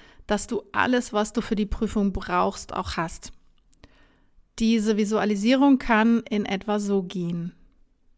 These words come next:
Atme einmal richtig tief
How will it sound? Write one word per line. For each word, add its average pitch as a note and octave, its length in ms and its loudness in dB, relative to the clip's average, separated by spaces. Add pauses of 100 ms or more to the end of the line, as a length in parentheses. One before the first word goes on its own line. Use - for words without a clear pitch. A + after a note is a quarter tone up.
(1300)
Atme B3 540 6 (360)
einmal G3 360 2
richtig B3 1000 0
tief G#3+ 540 -2